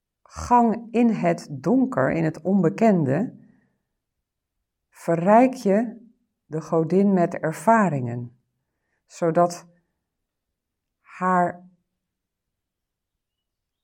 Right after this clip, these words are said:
zodat de draad van eenheid die uit haar ontspringt,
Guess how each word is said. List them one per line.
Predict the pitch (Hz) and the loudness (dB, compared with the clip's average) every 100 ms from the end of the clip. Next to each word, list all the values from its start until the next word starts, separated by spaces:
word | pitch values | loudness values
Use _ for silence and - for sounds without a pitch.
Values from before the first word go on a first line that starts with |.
| _ | _
zodat | - 185 180 202 202 170 | -8 -4 2 0 0 -6
de | 160 139 | -6 -2
draad | 165 202 247 240 | 2 2 2 -2
van | - 170 165 | -4 -4 -4
eenheid | 240 254 226 156 135 143 - - | -2 2 2 0 -2 -2 -8 -10
die | 170 170 | -6 -4
uit | - 165 | -2 -4
haar | - 180 185 | -2 0 0
ontspringt, | 160 160 - - 208 190 196 | 0 -4 -8 -4 0 0 -4